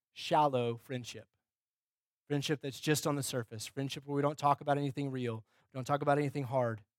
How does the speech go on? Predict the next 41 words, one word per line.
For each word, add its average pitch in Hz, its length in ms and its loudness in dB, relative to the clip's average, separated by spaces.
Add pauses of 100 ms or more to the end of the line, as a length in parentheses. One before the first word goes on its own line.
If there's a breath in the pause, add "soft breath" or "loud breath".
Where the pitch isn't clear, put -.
(880)
Proverbs 151 400 4
eighteen 156 420 -2
twenty-four 139 580 -2
says 123 340 0
that 127 100 -2
a 120 40 -2
man 151 440 2 (260)
of 127 80 -10
many 165 220 4
companions, 160 680 -2 (140)
uh, 160 160 -8
companions 156 560 2
may 143 140 2
come 160 200 -4
to 151 120 -6
ruin, 139 380 -4 (540)
but 143 120 -8
there's 151 160 4
a 139 60 0
friend 160 260 2
who 143 40 0
sticks 143 280 -4
closer 135 320 -4
than 127 100 -8
a 123 40 -8
brother. 110 320 -6 (1900)
There 151 80 4
are 147 40 2
probably 180 380 6
some 170 220 2
of 151 100 0
you 143 340 -2
in 147 60 -10
the 139 80 -8
room 147 240 0
who 131 80 -6
have 123 100 0
a 120 60 -4
lot 135 320 8
of 135 100 -4
companions, 127 880 -6